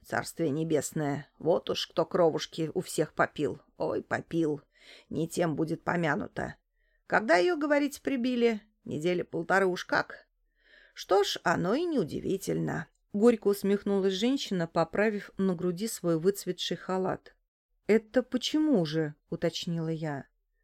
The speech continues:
«Много она бед в жизни сделала. И подлой была, и зловредной. Людей просто ненавидела, причём всех, представляете?»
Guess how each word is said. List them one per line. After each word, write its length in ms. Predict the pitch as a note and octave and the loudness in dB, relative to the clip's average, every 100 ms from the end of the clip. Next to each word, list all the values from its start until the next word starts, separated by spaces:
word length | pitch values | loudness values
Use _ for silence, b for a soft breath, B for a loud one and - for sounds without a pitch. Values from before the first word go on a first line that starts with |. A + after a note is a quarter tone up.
| _ - | _ -8
«Много 420 | - G4+ B3 E3+ | -2 0 2 4
она 200 | F3 F3 | 4 4
бед 240 | G3 - | 2 -2
в 40 | D3 | -2
жизни 360 | E3 E3 E3+ | -2 0 0
сделала. 760 | D#3+ D#3 E3+ D3 D3+ C#3+ D3+ D#3+ _ _ _ | -2 0 2 2 0 -2 -4 -8 _ _ _
И 120 | - E4 | -2 2
подлой 380 | C#4 C4+ A3 | 4 4 4
была, 380 | G3+ E3+ D#3 D#3 D#3+ - | 2 2 2 -2 -6 -4
и 80 | |
зловредной. 840 | - F3+ D3+ E3 F#3 F#3 F3+ F3 D#3+ _ - | 0 0 2 4 2 2 -2 -2 -6 _ -8
Людей 280 | C#3+ F3 | 0 2
просто 420 | G3 F3+ F#3 - E3+ | 2 0 -2 -2 -2
ненавидела, 760 | E3+ E3+ E3 G#3 D#3+ C#3+ - | 0 -2 0 0 0 0 -2
причём 340 | - - D#3+ D3 | -12 -8 -6 -6
всех, 460 | - - C3+ - - | -8 -6 -6 -6 -12
представляете?» 920 | - - B2+ D3+ G#3+ G#3 - C#3+ - | -12 -8 -6 0 2 2 -2 -10 -10